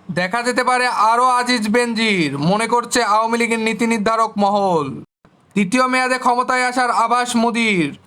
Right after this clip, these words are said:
শেষ হলো বিশ্বের বৃহত্তম নির্বাচন। তীব্র তাপে বাসের অযোগ্য হয়ে উঠছে ভারত, জলবায়ু পরিবর্তন।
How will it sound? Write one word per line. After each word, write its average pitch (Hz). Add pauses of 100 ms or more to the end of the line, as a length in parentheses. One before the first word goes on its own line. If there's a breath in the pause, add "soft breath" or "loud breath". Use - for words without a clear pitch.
(200)
শেষ 220
হলো 233
বিশ্বের 226
বৃহত্তম 214
নির্বাচন। 185 (520)
তীব্র 196
তাপে 247
বাসের 220 (180)
অযোগ্য 233
হয়ে 247
উঠছে 247
ভারত, 220 (180)
জলবায়ু 208
পরিবর্তন। 208